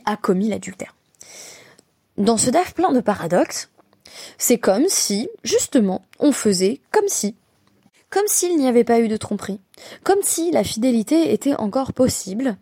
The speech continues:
quand bien même les apparences accusent en toute chose l'épouse. On comprend parfaitement cette volonté de préservation du couple dans les cas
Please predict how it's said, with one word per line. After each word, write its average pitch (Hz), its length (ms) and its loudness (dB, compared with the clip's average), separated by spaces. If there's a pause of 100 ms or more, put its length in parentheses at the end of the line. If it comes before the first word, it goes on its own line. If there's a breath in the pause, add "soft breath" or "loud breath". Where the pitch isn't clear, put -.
(460 loud breath)
quand 302 160 2
bien 202 180 2
même 202 380 2 (140)
les 185 200 -2
apparences 233 760 -2 (400)
accusent 233 640 -2 (540)
en 302 100 0
toute - 180 -8
chose 220 380 -4 (140)
l'épouse. - 420 -10 (640)
On 208 120 -8
comprend 196 260 0
parfaitement 254 520 0
cette 196 180 -2
volonté 190 420 0
de 202 160 -2
préservation 240 560 -2
du 190 140 -4
couple - 300 0 (600 loud breath)
dans 214 120 2
les 214 120 2
cas 302 440 2